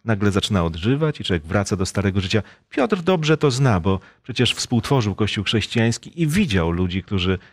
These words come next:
przyjmowali Chrystusa, a później się od Niego odwracali. To się nie brało często z powietrza, tylko właśnie z powodu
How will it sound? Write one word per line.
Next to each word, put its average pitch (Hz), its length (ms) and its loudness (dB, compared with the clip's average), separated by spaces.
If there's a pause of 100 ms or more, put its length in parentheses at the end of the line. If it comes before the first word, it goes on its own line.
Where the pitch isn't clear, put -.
przyjmowali 127 520 2
Chrystusa, 202 400 -4
a - 20 -8
później 226 260 -2
się - 100 -2
od 208 80 -2
Niego 226 180 0
odwracali. 214 580 -2 (220)
To - 80 -10
się - 120 0
nie 120 120 4
brało 135 300 2
często 98 320 -2
z - 40 -8
powietrza, 80 560 -8 (280)
tylko 113 200 -4
właśnie 95 400 -2
z - 80 -10
powodu 92 500 -6